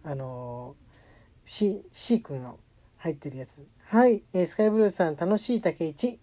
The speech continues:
ただいております。ありがとうございます。じゃあ、お題ガチャをやっていこうかなと思っております。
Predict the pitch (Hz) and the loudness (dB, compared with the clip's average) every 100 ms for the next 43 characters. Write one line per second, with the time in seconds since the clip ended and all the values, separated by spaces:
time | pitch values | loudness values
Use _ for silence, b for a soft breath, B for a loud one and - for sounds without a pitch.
0 | - 165 156 147 151 175 214 208 - _ | -2 0 0 -2 -4 0 0 0 -4 _
1 | 175 165 156 156 143 156 156 160 165 165 | -4 -2 -2 -4 -2 -4 -4 -6 -4 -2
2 | 165 170 147 B B B B B - 214 | -2 -2 -6 B B B B B 4 8
3 | 254 262 214 214 226 233 240 - 226 214 | 10 8 6 6 6 6 2 4 4 6
4 | 190 175 - 190 - 202 190 190 214 220 | 4 2 -2 -6 0 0 2 2 2 2
5 | 185 151 - _ _ 175 180 - _ - | 2 0 -8 _ _ -2 -2 -2 _ -2
6 | 185 180 - - 190 233 - | 0 0 -4 -2 0 0 -2